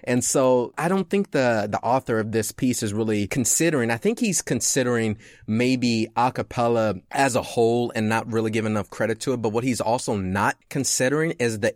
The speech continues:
individual pieces of a cappella. And it's something that you made me th-, think of when you were talking about your own experiences, is the natural progression and the evolution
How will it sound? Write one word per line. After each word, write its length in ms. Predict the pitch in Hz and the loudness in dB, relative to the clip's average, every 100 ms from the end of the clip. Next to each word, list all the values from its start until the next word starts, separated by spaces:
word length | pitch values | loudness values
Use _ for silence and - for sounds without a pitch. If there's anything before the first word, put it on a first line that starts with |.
| 127 | -2
individual 560 | 160 160 135 131 120 107 | -2 0 0 0 0 -4
pieces 640 | - 139 135 - 98 - | -4 0 0 0 -2 -2
of 140 | - 120 | -2 0
a 100 | 117 | 0
cappella. 420 | 110 - 110 107 | -2 -2 0 2
And 120 | 110 | 0
it's 120 | 107 | 0
something 300 | - 139 139 | 0 0 0
that 120 | 113 101 | -2 0
you 120 | 127 | 0
made 160 | 113 | 0
me 100 | 101 | -2
th-, 180 | 87 104 - | -2 -4 -2
think 220 | 131 131 | -2 0
of 220 | 107 95 | 0 -2
when 160 | 104 104 | -2 -2
you 320 | 95 - 101 | -4 -4 -2
were 100 | 113 | 0
talking 280 | 101 107 101 | -2 -2 -2
about 160 | 101 - | -2 -4
your 100 | 101 | -4
own 100 | 113 | -4
experiences, 560 | - - 95 - 101 - | -4 -4 -4 -2 -4 0
is 260 | 123 117 | 2 2
the 100 | 113 | 0
natural 540 | 104 107 123 139 151 143 | 0 2 0 0 -2 -2
progression 800 | - 107 95 107 110 - 107 101 - | -2 -6 0 0 0 -2 -2 -2 -2
and 340 | 113 110 104 | 0 2 0
the 140 | 104 | 0
evolution 640 | 120 120 107 117 123 123 | -2 0 2 2 0 0